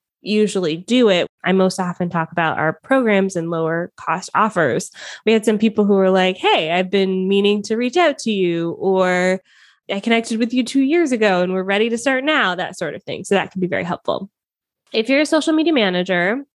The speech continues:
and you want more support, I do want to direct you to our blueprint. So what I talked about today is part one in the blueprint. There's so much more to building a social media management business, and it's all for free. So you can find it at onlinedrea dot com slash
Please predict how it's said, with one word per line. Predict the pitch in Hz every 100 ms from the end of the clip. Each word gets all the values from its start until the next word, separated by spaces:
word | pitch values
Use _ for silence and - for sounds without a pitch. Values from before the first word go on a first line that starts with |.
| _ _ _
and | 214 214 208 202 202 196 208 208
you | 214 208
want | 208 214 233
more | 240
support, | 240 269 190 185 -
I | 214
do | 226 247
want | 262 254 170 -
to | 247 240 240
direct | 233 220 208 220
you |
to | 226 254
our | 247
blueprint. | 202 202 196 190 208 214
So | 208
what | 208
I | 220
talked | 226 247
about | 240 226
today | 220 208 208 220
is | 208
part | - 226 214 190
one | 196 202 214
in | 208
the |
blueprint. | 190 180 190 226 254 254 - _ _ -
There's | 226 226
so | - 233
much | 247 233 -
more | 202 214
to | 208
building | 196 185 208 208
a |
social | 202 196 202
media | 202 185
management | 185 175 180 185 170
business, | 196 202 262 285 302
and | - 208
it's | 196
all | 226 233
for | 269
free. | - 349 233
So | - 202
you | 196 196
can | 202
find | 226 233
it | 240
at | 208 -
onlinedrea | 208 214 220 220 220 202
dot | 185
com | - 196 196
slash | 202 180 180